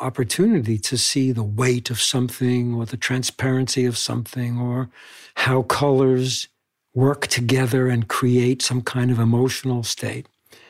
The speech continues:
And then as an art director, I was doing the same thing. I was moving typography around in blocks, up against a picture,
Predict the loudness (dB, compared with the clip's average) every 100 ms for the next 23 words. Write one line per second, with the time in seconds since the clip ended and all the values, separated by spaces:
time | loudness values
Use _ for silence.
0 | _ 0 4 6 4 4 2 2 0 -2
1 | -2 -4 -6 -6 -2 0 2 2 0 0
2 | -2 -2 -4 -8 -12 -12 -8 -6 -6 -4
3 | 0 2 2 0 -2 -6 -6 -4 -2 0
4 | 0 0 0 0 -4 _ _ _ _ 0
5 | 2 2 2 2 2 4 4 4 2 2
6 | -2 -4 -6 -4 -2 -6 -12 _ _ _
7 | -6 -2 -2 -4 -4 0 2 2 0 -2
8 | -4 -6 -6 -6 -4 -4 -6